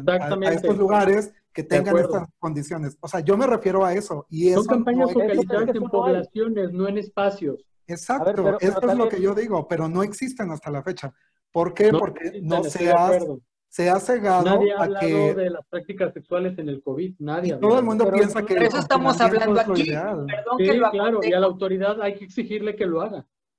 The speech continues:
Speaker 3: Pero, a ver,
Speaker 1: Exacto.
Speaker 3: pero entonces, por eso yo decía hace rato, la autoridad lo que tiene que hacer es dejar de esos condones que tiene ahí guardados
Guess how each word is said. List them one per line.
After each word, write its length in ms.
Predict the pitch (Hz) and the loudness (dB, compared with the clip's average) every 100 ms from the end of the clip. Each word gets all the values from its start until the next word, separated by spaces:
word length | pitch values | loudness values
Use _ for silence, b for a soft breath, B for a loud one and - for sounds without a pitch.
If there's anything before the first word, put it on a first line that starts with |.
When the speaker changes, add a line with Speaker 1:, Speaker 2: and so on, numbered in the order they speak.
| _ 175 | _ 2
Speaker 3:
Pero, 160 | 180 202 | 2 2
a 120 | 208 | 0
ver, 100 | 185 | -2
Speaker 1:
Exacto. 160 | 190 | 0
Speaker 3:
pero 120 | 175 185 | -2 -2
entonces, 320 | 202 196 240 - | -2 -2 -2 -2
por 160 | 190 202 | -2 -2
eso 160 | 220 | -2
yo 140 | 233 220 | -2 -2
decía 260 | 226 208 | -4 -6
hace 140 | 196 208 | -6 -4
rato, 460 | 202 214 139 110 _ _ _ _ | -4 -4 -6 -12 _ _ _ _
la 180 | 165 165 | 0 0
autoridad 600 | 165 - 175 175 175 196 | 0 -2 -2 -2 -2 -2
lo 120 | 226 | -6
que 100 | 208 | -10
tiene 300 | 170 196 220 | -10 -10 -8
que 100 | 202 | -8
hacer 420 | 202 175 160 165 - _ _ | -6 -2 0 -2 -8 _ _
es 280 | 151 156 - _ _ 139 _ | -2 -2 -4 _ _ -20 _
dejar 460 | 143 151 - 180 202 | -8 -8 -2 -2 0
de 80 | 226 | -2
esos 220 | 226 208 | -2 -2
condones 500 | 190 180 196 190 - | -4 0 -2 -2 -6
que 120 | 165 | -8
tiene 320 | - 165 185 | -4 -4 -2
ahí 200 | 180 175 | 0 0
guardados 720 | 160 156 147 156 165 135 107 | 2 2 2 2 2 2 -4